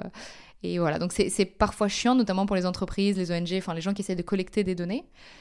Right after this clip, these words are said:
Mais après, pour le citoyen, c'est quand même vachement bien, quoi. Et, euh, et on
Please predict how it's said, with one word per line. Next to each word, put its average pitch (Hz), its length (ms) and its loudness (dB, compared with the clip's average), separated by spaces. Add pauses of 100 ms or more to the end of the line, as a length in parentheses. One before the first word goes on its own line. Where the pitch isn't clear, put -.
(180)
Mais 196 160 4
après, 233 340 4
pour 202 140 -4
le 185 60 -2
citoyen, 196 420 -2
c'est 196 120 -6
quand 175 100 -6
même 196 100 2
vachement 170 240 -4
bien, 156 160 -10
quoi. - 140 -16 (440)
Et, 185 200 -2
euh, 80 440 -4 (360)
et 190 120 2
on 170 120 0